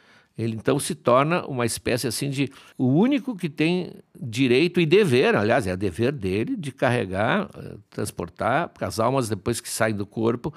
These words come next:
elas ficam perdidas, elas não sabem pra onde ir. Então, ele se torna o, o que chamavam psicopompos, o que conduz as almas. O que é curioso, porque é um trabalho.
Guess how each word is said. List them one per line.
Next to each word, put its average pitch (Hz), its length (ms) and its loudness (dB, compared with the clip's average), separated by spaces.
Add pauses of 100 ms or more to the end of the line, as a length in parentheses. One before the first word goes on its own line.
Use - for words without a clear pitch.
(260)
elas 113 220 0
ficam 135 260 -4
perdidas, 135 540 -2
elas 104 140 0
não 110 80 0
sabem 127 260 0
pra 117 140 0
onde 143 240 0
ir. 113 180 0 (400)
Então, 104 160 -2
ele 131 80 -2
se - 160 -4
torna 143 420 2
o, 120 60 -2
o - 320 -12 (100)
que - 60 -18
chamavam 120 420 0
psicopompos, - 1200 -4 (240)
o - 60 -8
que 123 120 -10
conduz 127 520 2
as 120 160 -2
almas. 107 480 0 (480)
O 180 80 0
que - 140 -4
é 233 40 -4
curioso, 202 460 2
porque 202 140 0
é - 20 4
um 240 80 4
trabalho. 202 720 4